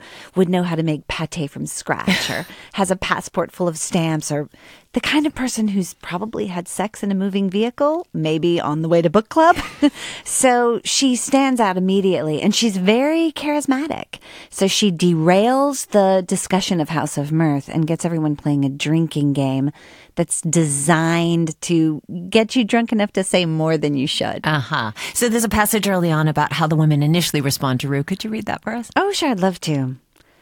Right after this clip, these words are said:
Speaker 1: "We have a new neighbor," Charlotte said. "This is her first time at book club. Let's all welcome, um,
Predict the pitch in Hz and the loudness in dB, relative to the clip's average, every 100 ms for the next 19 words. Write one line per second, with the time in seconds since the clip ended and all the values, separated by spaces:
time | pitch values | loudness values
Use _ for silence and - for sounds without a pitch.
0 | _ _ _ _ _ _ _ _ 294 311 | _ _ _ _ _ _ _ _ 6 6
1 | 311 285 294 294 294 302 208 156 143 _ | 6 6 6 6 6 4 2 -2 -6 _
2 | - 160 139 135 - - 135 131 - _ | -4 -2 0 -2 -4 -4 -4 -6 -12 _
3 | - - 151 - 185 233 220 247 - - | -18 -8 -6 -4 -2 -2 0 -2 -2 -2
4 | 233 214 - 294 - 220 202 190 - - | 0 0 0 0 0 2 2 0 -12 -4
5 | - 330 381 359 330 302 302 - 277 269 | 0 2 4 4 4 2 2 2 2 2
6 | - - - - 240 233 220 | -2 -18 -6 0 2 2 0